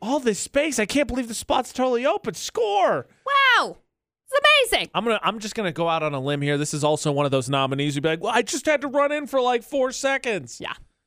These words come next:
Speaker 1: Okay.
Speaker 2: Nobody else needed this parking spot.
Speaker 1: Well, park two spots back and, and take, you know, some extra steps. It's fine.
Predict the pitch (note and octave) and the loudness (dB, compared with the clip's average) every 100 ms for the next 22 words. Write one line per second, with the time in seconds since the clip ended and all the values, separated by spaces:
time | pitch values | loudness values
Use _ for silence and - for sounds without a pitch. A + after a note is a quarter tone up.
0 | _ _ _ - E4+ A4 C5 G#4 G#4+ - | _ _ _ 2 4 6 6 6 4 4
1 | C#4+ D#4 D#4 A#3 A3+ A#3+ B3 A#3 F#3+ - | 2 2 2 0 4 4 4 2 -2 -2
2 | D3 - C3+ - G#3+ G#3 A#3+ A#3 - A#3 | -2 0 -2 -2 -6 -2 -2 -4 -6 -4
3 | B3+ - B3+ C#4 - E3 A3+ B3 G#3+ G3 | -4 -2 -2 -2 0 2 0 -2 -4 -6
4 | - F#3 F#3 F3 G#3 - _ _ G3+ F#3 | -8 -8 -4 -4 -4 -8 _ _ -6 -4
5 | A#3 G#3+ A#3+ B3 B3 C#4 C4 D#4 C4 - | -4 -8 -4 -2 -2 -8 0 2 2 -2
6 | - - - C4+ B3 | -12 -10 -2 2 2